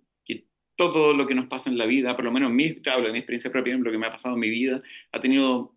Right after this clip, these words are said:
todos tenemos dificultades, he tenido dificultades para hacer ciertas cosas, y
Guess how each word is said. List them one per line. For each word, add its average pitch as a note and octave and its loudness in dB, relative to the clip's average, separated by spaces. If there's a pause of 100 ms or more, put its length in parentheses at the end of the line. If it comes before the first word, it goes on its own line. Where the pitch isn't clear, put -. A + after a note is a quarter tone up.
todos - -8
tenemos F#2 -10
dificultades, A#2 0
he G#2+ 0
tenido A2+ -4
dificultades G#2+ -6
para F#2+ -8
hacer A2 -12
ciertas - -12
cosas, A2 -4
y F#2+ -12